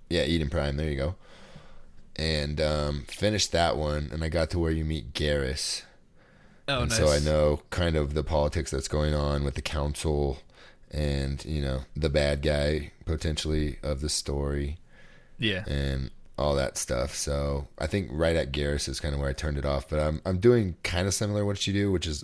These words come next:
Speaker 1: not what I normally do in, in games like this. But I'm,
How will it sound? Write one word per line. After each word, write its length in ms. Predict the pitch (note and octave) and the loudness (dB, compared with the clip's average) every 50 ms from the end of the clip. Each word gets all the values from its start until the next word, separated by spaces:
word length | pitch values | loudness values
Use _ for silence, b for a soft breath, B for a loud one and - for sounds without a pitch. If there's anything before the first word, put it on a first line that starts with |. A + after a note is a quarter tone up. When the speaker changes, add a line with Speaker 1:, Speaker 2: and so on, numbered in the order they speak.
| - | -8
Speaker 1:
not 280 | - C#2 D#2+ D#2+ D#2+ - | -6 -4 -2 -2 -2 -2
what 120 | D#2 D#2+ | -2 0
I 60 | D#2+ D#2 | 0 0
normally 440 | C#2+ C#2+ D2 D2+ D#2 D#2 D#2 D#2+ | 0 0 0 0 0 0 0 0
do 180 | D2+ D#2+ D#2+ E2 | 0 0 0 0
in, 200 | E2+ E2 D#2+ - - - | 0 -2 -2 -4 -6 -6
in 140 | E2+ E2 D#2 | -6 -4 -2
games 320 | D2 D2 D2+ D#2+ E2+ F2 F2+ | -2 -2 -2 -2 -2 -2 -2
like 180 | F2 E2+ - | -2 -2 -2
this. 240 | - F2 F2 E2+ - | -2 -2 -2 -2 -2
But 240 | - - C#2 C#2 - B B B B B B B B B - | -2 -2 -2 -2 -4 B B B B B B B B B 0
I'm, 340 | - F2 F2 E2+ E2+ - | 4 4 4 4 2 0